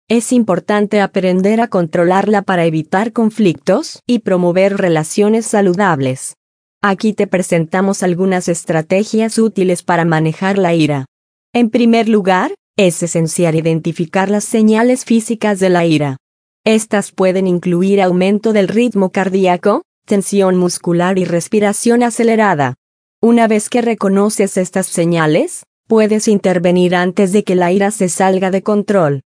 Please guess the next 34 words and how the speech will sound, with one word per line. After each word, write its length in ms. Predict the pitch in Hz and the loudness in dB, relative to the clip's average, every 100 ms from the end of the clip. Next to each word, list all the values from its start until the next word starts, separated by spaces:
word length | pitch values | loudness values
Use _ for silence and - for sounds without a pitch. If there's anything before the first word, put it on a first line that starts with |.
| _ _ _ _ _ _ | _ _ _ _ _ _
Prueba 380 | 226 220 190 175 | 0 2 0 -2
técnicas 540 | 185 185 185 175 165 | 0 0 -2 -2 0
de 120 | 165 | 0
relajación, 880 | 160 160 151 151 139 - 147 147 226 - _ - | 0 0 0 -2 -6 -2 0 2 0 -2 _ -2
como 260 | 202 190 | 2 4
la 140 | 185 180 | 2 0
respiración 840 | 175 165 - 175 156 - 190 190 | -2 -6 -4 -2 -2 0 0 0
profunda 600 | 180 180 - 202 208 202 | -2 -4 0 0 2 2
y 60 | 196 | 0
la 100 | 175 | 0
meditación, 800 | 175 165 160 151 - 175 175 349 _ _ | 0 -2 -2 -4 -2 0 0 -2 _ _
para 240 | - 233 226 | 0 2 2
calmar 440 | 185 160 170 170 | 0 0 0 -2
tu 160 | - 180 | -2 -2
mente 360 | 180 185 185 | -2 -2 0
y 80 | 208 | -2
cuerpo. 500 | 214 202 147 139 131 - _ _ _ - | 0 0 0 -4 -6 -10 _ _ _ -2
Además, 760 | 208 190 190 180 302 - - _ _ | 0 2 2 2 0 -4 -16 _ _
es 260 | 220 233 254 | -2 0 0
importante 640 | 233 185 175 185 180 202 | 0 0 0 0 0 -2
expresar 640 | 180 - 170 175 - 190 220 | -4 -4 -2 -2 0 0 2
la 140 | 214 | 2
ira 260 | 208 214 208 | 2 2 2
de 120 | 196 | 2
manera 460 | 185 185 208 220 | 2 0 0 0
adecuada. 600 | 208 208 220 214 151 135 135 _ _ _ _ | 0 -2 0 0 0 -2 -6 _ _ _ _
En 160 | 240 240 | 0 2
lugar 340 | 233 180 170 | 2 2 0
de 80 | 170 | -2
estallar 500 | 160 - 156 175 180 | -2 -2 0 0 0
en 100 | 185 | 0
explosiones 840 | 185 - 175 160 - 185 196 190 | -2 -2 -2 -2 0 0 2 0
de 100 | 185 | 0
enojo, 580 | 175 180 156 147 180 | 2 2 2 0 -2